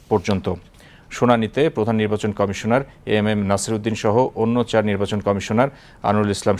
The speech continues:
সরকার, আব্দুর রহমানেল মাসুদ, বেগম তাহমিনা আহমেদ, অবসরপ্রাপ্ত ব্রিগেডিয়ার জেনারেল আবুল ফজল মোহাম্মদ সানাউল্লাহ এবং নির্বাচন কমিশনের সিনিয়র সচিব আক্তার আহমেদ উপস্থিত ছিলেন। বাজারে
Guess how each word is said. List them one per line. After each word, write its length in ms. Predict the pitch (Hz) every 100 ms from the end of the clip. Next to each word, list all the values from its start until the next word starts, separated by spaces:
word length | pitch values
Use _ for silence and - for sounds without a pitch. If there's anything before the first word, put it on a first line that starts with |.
| -
সরকার, 300 | 95 - 123 - - - 104
আব্দুর 280 | 98 - 110
রহমানেল 380 | 104 104 104 101 98
মাসুদ, 320 | 95 - 127 - - - 95
বেগম 240 | 98 101 92
তাহমিনা 320 | 98 107 104 98
আহমেদ, 260 | 101 123 - - - -
অবসরপ্রাপ্ত 500 | 110 117 127 117 - 120
ব্রিগেডিয়ার 480 | 107 110 107 107 107
জেনারেল 320 | 107 101 107 147 - 101
আবুল 200 | 110 120
ফজল 240 | 110 104 107
মোহাম্মদ 220 | 101 95 -
সানাউল্লাহ 400 | 101 101 104 123 139 - - -
এবং 120 | 98 98
নির্বাচন 320 | 104 107 113 107
কমিশনের 480 | 104 98 - 107 98
সিনিয়র 260 | 110 107 104
সচিব 220 | 98 120 120 - - -
আক্তার 280 | 101 - 117
আহমেদ 240 | 110 113 - - 104
উপস্থিত 340 | 98 - 95 -
ছিলেন। 260 | 113 90 82 - - - - - - - - - - - - - - - - - - - - - - - - - - - - - - - 98
বাজারে 340 | 120 180 143